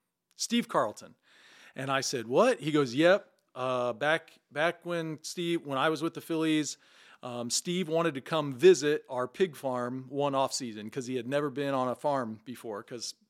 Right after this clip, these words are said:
Carlton was raised in California." And, um, so he came up for a long weekend, came to Valmeyer, and he stayed at our farmhouse.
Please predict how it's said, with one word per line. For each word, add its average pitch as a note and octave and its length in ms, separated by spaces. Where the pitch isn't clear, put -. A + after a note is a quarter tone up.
Carlton B2 460
was A2+ 300
raised B2+ 260
in B2 80
California." A#2+ 680
And, B2 360
um, A#2+ 360
so B2 160
he C3+ 160
came F3 240
up D#3+ 260
for C#3 240
a B2 80
long D3 300
weekend, C#3+ 380
came D#3 200
to C#3+ 60
Valmeyer, C3 600
and A2+ 80
he B2 80
stayed C#3 300
at C3+ 60
our A#2+ 160
farmhouse. B2 640